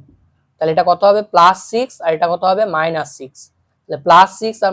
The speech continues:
মাইনাস সিক্স হলে জিরো। তাহলে কি বললাম? যখন মৌলটা হবে তখন তার কিন্তু কোনো চার্জ থাকবে না, মানে মোট চার্জটা সবসময় শূন্য হবে।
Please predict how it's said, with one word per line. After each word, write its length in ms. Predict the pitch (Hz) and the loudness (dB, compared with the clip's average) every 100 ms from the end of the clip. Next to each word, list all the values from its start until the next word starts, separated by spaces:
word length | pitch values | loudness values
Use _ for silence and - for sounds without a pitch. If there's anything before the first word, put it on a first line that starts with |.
| 180 | -2
মাইনাস 300 | 175 190 185 | -4 -4 -8
সিক্স 160 | 202 - 196 | -12 -10 -2
হলে 140 | 214 247 147 | -2 -2 -6
জিরো। 200 | 156 135 - _ _ | -6 -8 -10 _ _
তাহলে 160 | - 165 | -10 -6
কি 60 | 196 | -2
বললাম? 200 | 196 220 220 | 0 0 -2
যখন 160 | 185 190 180 | -6 -4 -2
মৌলটা 420 | 185 190 196 - 196 | 0 0 2 2 2
হবে 160 | 196 220 170 | 2 2 0
তখন 240 | - 202 196 | -2 -8 -2
তার 160 | 170 180 185 | 0 0 -4
কিন্তু 200 | 190 190 - | -18 -16 -10
কোনো 160 | 180 202 - | -6 -6 -2
চার্জ 200 | 165 180 - | 0 0 -2
থাকবে 260 | 156 147 143 135 | -6 -4 -8 -12
না, 60 | 131 _ | -14 _
মানে 120 | 160 170 | -10 -4
মোট 140 | 175 190 - | -4 -4 0
চার্জটা 320 | 190 185 214 226 - | -2 2 0 0 -2
সবসময় 400 | 165 - 190 208 | -6 -6 -8 -8
শূন্য 320 | _ 190 190 175 135 | _ -10 -8 -8 -12
হবে। 160 | 135 | -14